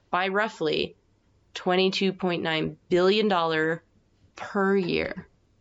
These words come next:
which is astronomical. So bats are really, really, really important.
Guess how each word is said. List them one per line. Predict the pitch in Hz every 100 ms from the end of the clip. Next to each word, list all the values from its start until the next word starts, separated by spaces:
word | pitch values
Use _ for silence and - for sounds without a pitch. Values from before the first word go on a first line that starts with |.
| _ _
which | 190 202
is | 185 170 - _ -
astronomical. | 175 180 - 180 156 151 156 -
So | 196 196
bats | 190 208 262
are | 302
really, | 247 190 196 233 226
really, | 190 208 208
really | 196 202 190
important. | 185 190 135 135 -